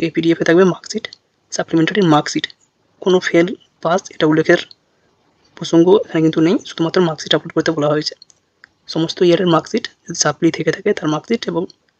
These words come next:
পাস সার্টিফিকেট। এখানে পাস সার্টিফিকেট হিসেবে ডিপ্লোমা বা ডিগ্রির যে সার্টিফিকেট রয়েছে, সেটা এখানে আপলোড করলেই হবে। নেক্সট রয়েছে রেজিস্ট্রেশন সার্টিফিকেট। রেজিস্ট্রেশন সার্টিফিকেটে এখানে নোটিশে যেটা বলা হয়েছে, শুধুমাত্র রেজিস্ট্রেশন সার্টিফিকেট আপলোড করলেই হবে। এবং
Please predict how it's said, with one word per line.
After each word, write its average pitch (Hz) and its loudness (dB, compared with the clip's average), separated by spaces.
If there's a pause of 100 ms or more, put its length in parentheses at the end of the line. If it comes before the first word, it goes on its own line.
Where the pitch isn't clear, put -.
(180)
পাস 190 0
সার্টিফিকেট। 151 -4
এখানে 180 -4
পাস 170 4
সার্টিফিকেট 170 -2
হিসেবে 180 2 (340)
ডিপ্লোমা 170 2 (100)
বা 180 8
ডিগ্রির 165 6
যে - -8
সার্টিফিকেট 165 4 (100)
রয়েছে, 156 -2 (720)
সেটা - 0
এখানে 165 2
আপলোড - -2
করলেই 175 8
হবে। - -20 (1500)
নেক্সট 190 -2
রয়েছে 175 0 (100)
রেজিস্ট্রেশন 165 2
সার্টিফিকেট। 165 -4 (160)
রেজিস্ট্রেশন 160 0
সার্টিফিকেটে 165 -2
এখানে 160 2 (760)
নোটিশে 190 4
যেটা 175 0
বলা 165 -6
হয়েছে, 175 -2
শুধুমাত্র 160 -2 (140)
রেজিস্ট্রেশন 160 0
সার্টিফিকেট 170 -2 (120)
আপলোড - -4
করলেই 170 4
হবে। 151 -4 (680)
এবং 160 0